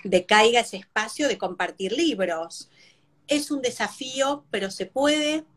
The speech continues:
Hoy, digamos, en otro momento uno no lo hubiera hecho, pero hoy uno echa en mano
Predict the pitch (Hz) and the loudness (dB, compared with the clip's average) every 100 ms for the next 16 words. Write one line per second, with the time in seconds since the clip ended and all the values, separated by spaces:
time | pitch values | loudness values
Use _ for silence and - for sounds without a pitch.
0 | - - - - _ _ 233 247 294 302 | -20 -20 -20 -20 _ _ 6 8 6 2
1 | 196 196 185 175 - 180 202 202 202 190 | -2 -2 -2 -4 -8 -8 -6 -4 -2 -2
2 | 254 285 269 220 190 180 180 175 175 175 | -2 0 0 2 0 0 0 0 -2 -2
3 | 190 320 370 - 185 175 175 226 285 - | 0 0 0 -4 -8 -6 -2 0 -2 -4
4 | 226 233 233 226 - 311 311 285 226 208 | -2 2 2 0 0 0 2 2 2 2
5 | 202 208 208 214 220 240 | 4 6 4 2 -4 -6